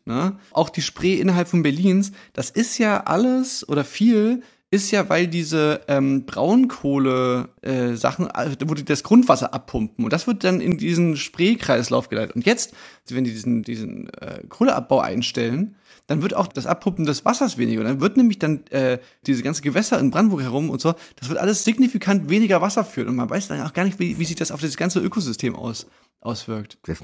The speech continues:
Speaker 2: heißt, der Mensch hat ein Ökosystem geschaffen und wenn er jetzt abhört, das Ökosystem zu zerstören,
Speaker 1: Genau, also quasi der, der Klimaschutz wirkt sich im, im ersten Effekt erst, erstmal, äh, vermeintlich so ein bisschen negativ aus auf die, das Ökosystem. Genau,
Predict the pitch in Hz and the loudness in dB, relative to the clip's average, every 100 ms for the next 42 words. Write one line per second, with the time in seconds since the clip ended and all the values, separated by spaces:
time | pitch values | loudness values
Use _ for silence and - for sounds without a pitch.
0 | 95 - 123 101 107 - 113 95 90 139 | -6 -2 0 2 0 0 -4 -4 -4 -4
1 | 143 113 - - - 90 87 85 - 98 | -4 -10 -14 -10 -4 -4 -4 -8 -6 -6
2 | - 120 113 90 92 101 92 92 - - | -4 -8 -6 -6 -4 -4 -4 -4 -8 -16
3 | - - 110 - - 101 135 127 - 101 | -14 -6 -6 -6 -6 -2 0 -2 -6 -12
4 | - 110 110 - 107 98 - - 98 - | -6 -4 -4 -6 -6 -8 -8 -14 -14 -8
5 | 95 113 123 120 _ _ _ _ _ _ | -6 -6 -8 -12 _ _ _ _ _ _
6 | _ 160 190 185 143 156 185 175 165 - | _ 2 4 4 4 2 2 4 2 0
7 | 170 156 220 233 220 - 247 - 151 170 | -4 2 4 4 4 2 2 2 0 2
8 | 214 - 208 170 - 160 139 - 196 - | 2 2 0 0 0 0 0 0 0 0
9 | 202 175 196 190 - 175 - 170 - 170 | -2 0 -2 -2 -2 -2 -4 -6 0 2
10 | 165 160 - 151 151 151 147 143 156 156 | 2 0 -2 0 0 -2 -4 -4 -8 -10
11 | 151 160 156 151 - _ - 147 170 170 | -8 -4 -2 -4 -8 _ -8 -2 0 0
12 | 156 - - 127 131 - 127 123 - 127 | -2 -6 -4 -4 -4 -4 -4 -4 -6 -4
13 | 131 131 _ _ _ - 165 160 117 - | -2 -4 _ _ _ -8 -6 -6 -8 -6
14 | 165 156 | 0 0